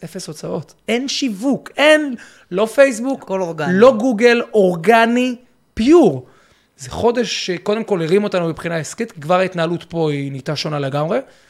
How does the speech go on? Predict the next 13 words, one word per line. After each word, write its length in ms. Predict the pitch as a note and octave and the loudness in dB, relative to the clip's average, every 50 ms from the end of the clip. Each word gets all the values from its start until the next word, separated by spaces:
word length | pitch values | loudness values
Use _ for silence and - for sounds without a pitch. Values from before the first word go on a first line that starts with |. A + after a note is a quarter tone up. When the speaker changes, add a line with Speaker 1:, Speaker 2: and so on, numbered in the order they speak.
| _ _ _ _ _ _ _ | _ _ _ _ _ _ _
Speaker 1:
התחלנו 220 | - - E3 E3+ | -8 -4 -2 -2
להסתכל 360 | F3 E3+ - - E3 - F#3 | -2 -2 -4 -6 -6 -2 0
על 120 | F3+ F3 E3+ | 0 0 0
זה 140 | D#3+ E3+ D#3+ | -2 -6 -8
כעסק 680 | - - F#3 - F#3 E3+ - - F3+ D#3+ - _ - - _ _ _ _ _ _ _ _ _ _ _ _ _ _ _ - | -8 -8 -6 -6 -6 -6 -6 -8 -10 -12 -12 _ -20 -20 _ _ _ _ _ _ _ _ _ _ _ _ _ _ _ -10
לא 180 | E3 F3 F3+ E3+ | -6 -4 -4 -4
חודש 400 | - - G3 F#3+ F3+ F#3 E3+ D3 | -4 -4 -4 -2 -2 -2 -4 -4
בחודשו, 420 | D#3 D#3 - E3 D3+ - F3+ E3+ | -6 -8 -8 -8 -8 -6 -6 -4
אלא 100 | E3 D3+ | -4 -4
עסק 260 | D#3 D#3+ - - F3 D3+ | -4 -4 -6 -6 -8 -8
שהוא 160 | - E3 C#3+ | -8 -8 -8
יותר 200 | C3+ - E3 D#3 | -6 -6 -8 -8
שנתי. 340 | - - C3+ - - F#3+ | -8 -12 -14 -8 -6 -6